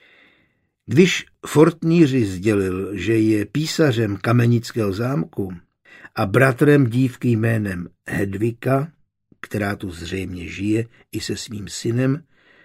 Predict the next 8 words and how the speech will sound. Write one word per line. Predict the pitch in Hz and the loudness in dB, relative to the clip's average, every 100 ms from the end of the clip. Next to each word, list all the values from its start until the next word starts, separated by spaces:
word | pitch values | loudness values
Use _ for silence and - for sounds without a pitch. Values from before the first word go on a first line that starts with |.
| _ _ _ _ - | _ _ _ _ -2
převor | - 160 156 180 180 123 | 6 8 10 8 6 4
Manhart | 117 127 139 127 131 135 - - | 2 4 4 4 2 -2 -8 -10
ho | - 123 - | -2 0 2
i | |
hned | 101 107 107 - | 0 0 -6 -8
přijal. | - - - - - _ _ _ _ _ _ _ _ _ - - - - - - - - _ - | -14 -12 -14 -18 -20 _ _ _ _ _ _ _ _ _ -20 -20 -20 -20 -20 -20 -20 -20 _ 2
"Nešťastná | 135 - - 147 - - 113 117 | 4 4 2 0 0 0 4 4
žena," | 98 98 78 73 - | 4 0 -2 -8 -12